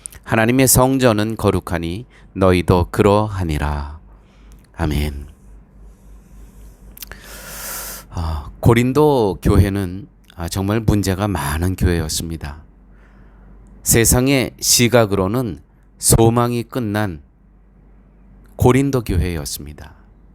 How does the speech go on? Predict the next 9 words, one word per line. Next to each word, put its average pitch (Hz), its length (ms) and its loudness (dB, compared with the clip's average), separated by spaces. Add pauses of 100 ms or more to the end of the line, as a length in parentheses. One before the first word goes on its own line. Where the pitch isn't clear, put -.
(380)
그 147 260 4
고린도 113 540 2
교회를 90 640 -2 (340)
향해서 87 680 -2 (520)
성령의 113 760 2
감동으로 90 840 -4 (320)
사도 127 420 -2
바울은 101 520 -2 (520)
오늘의 117 600 2